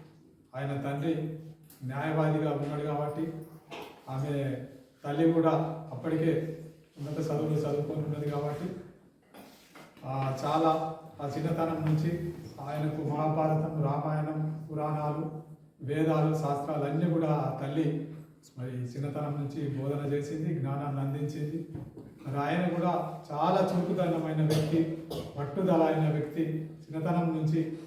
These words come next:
ధ్యానంలో నిమగ్నమయ్యి అనేకమైనటువంటి జ్ఞాన, ఆ, జ్ఞాపక శక్తిని మరి పెంపొందించుకున్నాడు. ఏదైనా ఇట్లా పుస్తకాన్ని మనము, ఆ, దాన్ని పూర్తిగా చదివితే కానీ మనకు,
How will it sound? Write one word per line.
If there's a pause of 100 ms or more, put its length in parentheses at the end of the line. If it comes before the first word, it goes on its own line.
(340)
ధ్యానంలో (280)
నిమగ్నమయ్యి (680)
అనేకమైనటువంటి
జ్ఞాన, (1200)
ఆ,
జ్ఞాపక
శక్తిని (220)
మరి
పెంపొందించుకున్నాడు. (520)
ఏదైనా
ఇట్లా (100)
పుస్తకాన్ని
మనము, (640)
ఆ,
దాన్ని
పూర్తిగా
చదివితే
కానీ
మనకు,